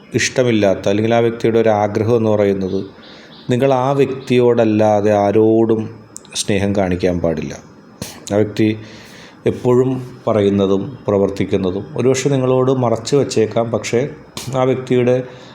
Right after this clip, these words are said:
ആഗ്രഹം എന്ന് പറയുന്നത്, നിങ്ങൾ ആ വ്യക്തിയോടല്ലാതെ ആരോടും സ്നേഹം കാണിക്കുന്നത് ആ വ്യക്തിക്ക് തീരെ ഇഷ്ടമില്ല. ആരെങ്കിലും, ആ, ടെയും കാര്യം പറയുന്നതോ, ആരെങ്കിലും നിങ്ങൾക്ക് എന്തെങ്കിലും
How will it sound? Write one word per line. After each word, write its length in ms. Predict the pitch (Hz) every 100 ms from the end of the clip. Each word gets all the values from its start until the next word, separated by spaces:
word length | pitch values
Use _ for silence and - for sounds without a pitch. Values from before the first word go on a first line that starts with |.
| - 110
ആഗ്രഹം 480 | 110 110 117 123
എന്ന് 160 | 120 117
പറയുന്നത്, 600 | 110 107 104 104 104 104
നിങ്ങൾ 360 | 110 120 135 120
ആ 160 | 117
വ്യക്തിയോടല്ലാതെ 1000 | 123 120 - 117 117 113 110 104 104 110
ആരോടും 580 | 104 101 104 104 101 110
സ്നേഹം 480 | 107 - 101 107 107
കാണിക്കുന്നത് 960 | 104 98 98 98 98 95 135 143 - - - - -
ആ 60 | 107
വ്യക്തിക്ക് 420 | 107 101 101 113
തീരെ 200 | 110 104
ഇഷ്ടമില്ല. 440 | 101 - 95 90 92
ആരെങ്കിലും, 680 | 98 104 104 104 101 98 - - - - - -
ആ, 320 | 104 98 98
ടെയും 380 | 98 98 98 98 104
കാര്യം 320 | 95 98 98
പറയുന്നതോ, 580 | 92 92 90 90 87 78 - - - - 113
ആരെങ്കിലും 420 | 101 101 107 101
നിങ്ങൾക്ക് 340 | 98 98 101
എന്തെങ്കിലും 520 | 104 101 101 101 98